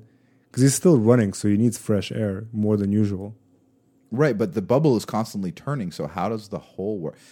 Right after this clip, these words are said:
Speaker 2: It's, it's gotta be, pr-, I, I'm imagining it's
Speaker 1: Mm-hmm.
Speaker 2: probably, like, a hole that always orients up or something like
Speaker 1: It's
Speaker 2: that.
Speaker 1: orient sideways.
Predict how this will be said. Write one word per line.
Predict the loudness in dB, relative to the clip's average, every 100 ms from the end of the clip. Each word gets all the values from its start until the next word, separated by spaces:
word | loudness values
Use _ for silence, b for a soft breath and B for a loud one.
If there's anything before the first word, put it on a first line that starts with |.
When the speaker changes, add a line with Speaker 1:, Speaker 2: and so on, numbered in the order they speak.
| b
Speaker 2:
It's, | -8 -8 -8 -4
it's | -2 0
gotta | 2 2
be, | 2 0
pr-, | -4 -6
I, | -6 -6 -4
I'm | -4 -4 -6 -4
imagining | -2 0 -2 -4 -6 -8 -10 b
it's | -2 2
Speaker 1:
Mm-hmm. | 2
Speaker 2:
probably, | 2 2 2 2
like, | 0 -2 -6
a | -10 -10
hole | -6 0 2 2
that | -2 -6
always | -4 -4 -4 -6 -8
orients | -8 -6 -8 -10 -12 -14
up | -14 -18 -20
or | -18
something | -14 -12 -6
like | -6
Speaker 1:
It's | -2
Speaker 2:
that. | 4
Speaker 1:
orient | 6 6 4
sideways. | 0 0 2 2 -2 -6 -12